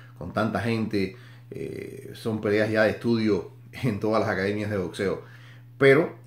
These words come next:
lo que no se sabe es si Joel va a permanecer como la voz definitiva o va a ser un segundo al mando. Por el momento está al frente y quizás esté al frente para la, la primera pelea de regreso de Rancés Barthélemy. Después el equipo también, eh,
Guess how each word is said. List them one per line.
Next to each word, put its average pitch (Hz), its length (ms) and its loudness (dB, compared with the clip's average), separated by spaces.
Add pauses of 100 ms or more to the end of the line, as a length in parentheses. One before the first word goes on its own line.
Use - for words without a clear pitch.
(200)
lo 110 240 0
que 101 80 -2
no 127 140 0
se - 60 -6
sabe 127 200 8
es 120 80 -4
si 104 160 -2
Joel 110 240 6
va 117 60 6
a - 40 -2
permanecer 101 540 0
como 104 220 -2
la 95 60 0
voz 107 200 2
definitiva 117 840 0 (340)
o 104 80 -2
va 107 80 4
a - 20 2
ser 117 200 2
un 117 200 -2
segundo 107 340 0
al 107 60 0
mando. 120 300 2
Por 104 100 -2
el 104 60 -2
momento 135 320 0
está 143 160 0
al - 80 2
frente 127 400 0
y 110 180 -4
quizás 120 280 -2
esté 120 120 0
al 113 60 0
frente 120 300 2
para 101 140 2
la, 95 200 -2 (100)
la 104 80 -2
primera 107 240 -2
pelea 110 220 2
de 104 80 2
regreso 101 500 -4 (600)
de 98 80 -2
Rancés 98 240 -2
Barthélemy. 117 540 0 (600)
Después 117 600 0
el 113 60 0
equipo 104 260 -2
también, 113 480 -2 (220)
eh, 92 360 -8